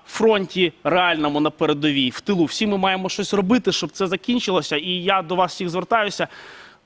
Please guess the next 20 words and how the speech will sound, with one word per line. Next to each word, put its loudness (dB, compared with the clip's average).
Задонатьте 2
на 2
цей 0
проект, 0
зробіть, 2
щоб 0
оцей 0
дрон 0
долетів. 2
Допоможіть 0
оцьому 0
дрону 2
долетіти 0
до 2
ворожої 2
позиції, 2
допоможіть 0
цьому 0
дрону 2
знищити 0